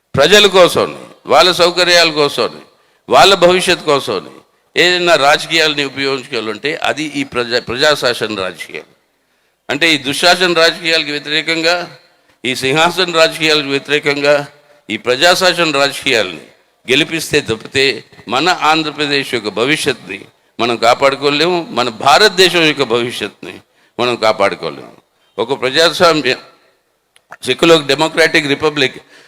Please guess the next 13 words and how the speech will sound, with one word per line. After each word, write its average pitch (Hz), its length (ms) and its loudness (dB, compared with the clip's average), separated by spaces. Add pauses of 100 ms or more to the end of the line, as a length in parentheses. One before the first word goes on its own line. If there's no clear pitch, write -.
(160)
of 135 160 0
ఇండియాని 143 400 0
వాళ్ళు 120 220 0
కాపాడాలంటే 147 920 0 (760)
మోడీ 156 380 0
గారు, 143 460 0 (440)
ఈ 131 60 -2
బీజేపీ 131 720 -2 (140)
వాళ్ళు 135 240 2
కూటమి 131 580 -4
ఓటమి 117 440 -4 (580)
చేస్తే 135 260 -2
తప్పితే 110 580 -6